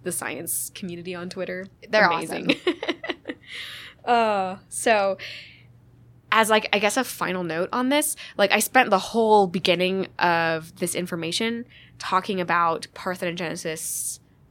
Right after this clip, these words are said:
Speaker 1: that's, you know, just, there's no sex involved. They
Speaker 2: Mm-hmm.
Speaker 1: just do this blah, blah, blah. And obviously the divergence of, like,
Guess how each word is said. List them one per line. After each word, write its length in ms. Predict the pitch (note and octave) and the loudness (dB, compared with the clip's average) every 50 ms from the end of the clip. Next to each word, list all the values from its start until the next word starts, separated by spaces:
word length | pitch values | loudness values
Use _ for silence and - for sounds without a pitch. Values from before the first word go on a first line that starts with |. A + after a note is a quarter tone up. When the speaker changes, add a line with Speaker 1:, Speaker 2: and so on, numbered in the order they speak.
| _ _ _ | _ _ _
Speaker 1:
that's, 380 | - - - - - - - - _ _ _ - - | -6 -6 -6 -6 -8 -14 -14 -14 _ _ _ -8 -6
you 100 | F#3+ E3+ | -4 -4
know, 300 | D3+ C#3+ C#3+ - D#3 - - - | -2 -4 -4 -6 -8 -10 -10 -4
just, 360 | - F#3 D#3 D#3+ - - - - _ _ _ - | -2 -2 -2 -2 -2 -10 -12 -14 _ _ _ -8
there's 200 | - F#3+ F#3+ F#3 | -4 -4 -2 0
no 100 | G#3 G3 | 0 0
sex 280 | F#3+ - - E3+ - - | 0 0 -2 -4 -4 -4
involved. 540 | F#3 E3+ E3 E3+ D#3+ E3 E3 E3 E3 G#3 G#3+ | -10 -8 -8 -6 -6 -6 -6 -6 -6 -6 -6
They 60 | G#3 | -6
Speaker 2:
Mm-hmm. 60 | G3 | -6
Speaker 1:
just 120 | F#3+ - - | -6 -6 -8
do 80 | E3 | -8
this 100 | D3+ D3 | -10 -10
blah, 180 | - - D3 D3+ | -8 -8 -6 -6
blah, 120 | D#3 D3+ | -6 -6
blah. 280 | D#3 D#3+ D#3+ E3 D#3+ D#3 | -6 -4 -2 0 0 0
And 300 | - D#3+ D#3+ D#3+ E3 - - - - - - - _ - | -2 -2 -4 -4 -6 -10 -12 -14 -16 -16 -16 -8 _ 4
obviously 360 | G3 G3 F#3+ G3 F#3+ - F#3+ | 4 6 6 4 2 4 2
the 80 | F3+ F3+ | 2 4
divergence 520 | F3+ E3+ D#3+ D#3+ D#3+ E3 D3+ F3+ F3 F#3 - | 4 2 4 4 0 0 0 0 -2 -2 -2
of, 80 | D#3 | -2
like, 220 | D#3 D3+ D3+ - | -2 -2 -2 -4